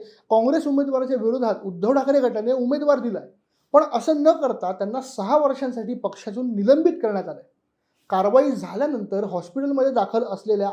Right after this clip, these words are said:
आबा बागुल यांनी एक व्हिडिओ रिलीज करून काँग्रेस पक्षाचा कार्यकर्ता म्हणून खंत व्यक्त केली. अशा प्रकारे चाळीस पन्नास वर्ष पक्षाचं काम करणाऱ्या कार्यकर्त्यांना संधी नाकारण्यात आली, तर तरुण पक्षाकडे कसे आकर्षित होतील, असा सवाल आबा बागुल यांनी केलाय.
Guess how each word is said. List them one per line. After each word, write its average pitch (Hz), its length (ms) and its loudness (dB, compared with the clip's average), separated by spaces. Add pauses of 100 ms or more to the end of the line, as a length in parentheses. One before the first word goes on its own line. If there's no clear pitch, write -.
आबा 180 240 -2
बागुल 214 340 0 (360)
यांनी 226 160 0 (100)
एक 277 180 0
व्हिडिओ 208 420 0
रिलीज 247 300 -2
करून 208 300 -4 (300)
काँग्रेस 247 360 0
पक्षाचा 269 440 -4
कार्यकर्ता 262 600 0
म्हणून 226 280 -4 (100)
खंत 233 320 -4
व्यक्त 302 300 -2
केली. 170 300 -8 (520)
अशा 247 180 0
प्रकारे 294 400 2 (120)
चाळीस 262 360 -4
पन्नास 247 320 -4
वर्ष 208 260 -2
पक्षाचं 208 460 -6
काम 233 340 -4
करणाऱ्या 240 380 -2
कार्यकर्त्यांना 233 800 0
संधी 190 340 -8
नाकारण्यात 226 560 -4
आली, 214 280 -4 (240)
तर 330 100 0
तरुण 330 380 2
पक्षाकडे 339 460 -2
कसे 320 240 -4
आकर्षित 269 400 -4
होतील, 226 340 -8
असा 247 200 -4
सवाल 240 380 2 (100)
आबा 185 200 -2
बागुल 240 280 -2
यांनी 214 180 -4
केलाय. 175 260 -14